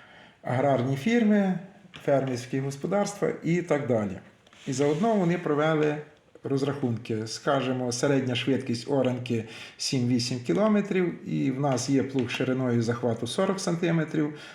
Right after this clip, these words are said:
глибиною оранки сорок сантиметрів. Для цього нам потрібен двигун із потужністю сорок кінських сил. З цього всього ми можемо собі,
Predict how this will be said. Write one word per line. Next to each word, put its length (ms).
глибиною 640
оранки 640
сорок 400
сантиметрів. 720
Для 200
цього 300
нам 180
потрібен 500
двигун 420
із 500
потужністю 800
сорок 500
кінських 540
сил. 280
З 180
цього 280
всього 420
ми 160
можемо 460
собі, 520